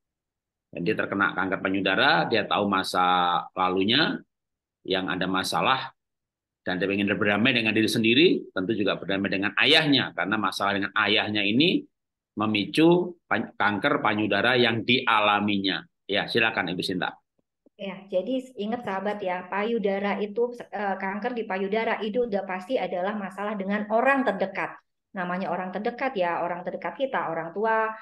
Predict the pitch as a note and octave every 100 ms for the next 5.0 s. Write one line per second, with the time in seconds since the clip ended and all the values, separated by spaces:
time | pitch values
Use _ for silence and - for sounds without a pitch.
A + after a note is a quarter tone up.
0 | - _ F3+ F#3 G#3+ G#3 F#3 G#3 A3 A3
1 | - E3 - - E3+ F3+ F3 F3 A3+ A3
2 | G#3+ G#3+ G3 A#3 B3+ G3 G3 F#3 E3 D#3
3 | - _ _ - C#4+ F4+ B3+ A#3+ C4+ C#4
4 | A#3 A3+ A3 B3+ G#3 G3 F#3 F3+ E3